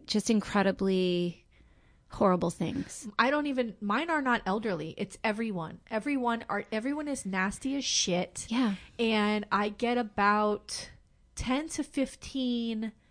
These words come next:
Speaker 2: notifications in my email a day of people re-, reporting, uh, what someone else has written. So
Speaker 1: Oh
Speaker 2: it's
Speaker 1: my God,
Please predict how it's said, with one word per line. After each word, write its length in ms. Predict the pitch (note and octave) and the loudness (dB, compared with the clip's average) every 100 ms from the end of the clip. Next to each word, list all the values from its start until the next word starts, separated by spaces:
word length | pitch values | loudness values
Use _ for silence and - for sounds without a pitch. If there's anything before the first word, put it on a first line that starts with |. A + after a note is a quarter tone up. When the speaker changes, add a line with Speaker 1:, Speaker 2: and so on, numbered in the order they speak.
| _ _ _ - | _ _ _ -4
Speaker 2:
notifications 1000 | G#3+ A3 A#3 B3 - A#3 A3 - A3 G#3 | 2 2 2 0 -2 -2 0 -2 -2 -2
in 80 | G3 | -4
my 100 | G3 | -4
email 420 | G#3+ G#3 G3+ F#3+ | -4 -4 -2 -2
a 80 | F3 | -2
day 580 | F3 G#3+ F3+ E3 F#3 F#3 - - - - - | -2 0 0 0 -2 -8 -14 -20 -20 -8 0
of 180 | G#3 G3+ | 0 0
people 520 | A#3 A#3 G#3+ G#3 - - | -2 0 0 -2 -6 -14
re-, 200 | A3+ A3+ - | -6 -6 -2
reporting, 840 | A3 - A#3+ G#3+ G#3 F#3+ F#3 F#3 - - - | -4 -2 0 0 0 -2 -2 -6 -12 -20 -10
uh, 160 | F#3+ F#3 | -6 -4
what 140 | F#3 | -4
someone 200 | F#3 G#3 | -4 -4
else 160 | F#3+ F3 | -2 -4
has 220 | F3+ - - | -6 -8 -8
written. 400 | G3 - - - - - - - | -8 -8 -10 -18 -20 -20 -10 4
So 60 | A#3 | 8
Speaker 1:
Oh 100 | C#4+ | 10
Speaker 2:
it's 40 | C#4 | 12
Speaker 1:
my 140 | C4 | 10
God, 140 | C#4+ | 10